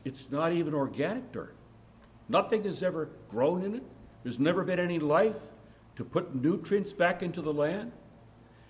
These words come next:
And what takes place here, you see, even if the earth lay for a million years, nothing would have grown of itself on the land.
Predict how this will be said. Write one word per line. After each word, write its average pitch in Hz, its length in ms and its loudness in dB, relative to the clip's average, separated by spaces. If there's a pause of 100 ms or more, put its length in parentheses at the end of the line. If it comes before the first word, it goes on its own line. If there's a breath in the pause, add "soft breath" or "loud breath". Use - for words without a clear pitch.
(140 soft breath)
And 143 200 4
what 208 160 4
takes 208 240 4
place 214 400 4
here, 233 180 2
you 202 160 -2
see, 214 340 -2 (240 loud breath)
even 226 360 2
if 214 100 4
the 190 160 -8
earth 226 320 8
lay 202 280 4
for 180 200 -2
a 151 60 2
million 254 420 2
years, 294 480 4 (320 loud breath)
nothing 185 300 2
would 262 100 2
have 247 140 2
grown 190 260 6
of 123 140 0
itself 139 440 0
on 123 140 -2
the 135 60 2
land. 190 400 0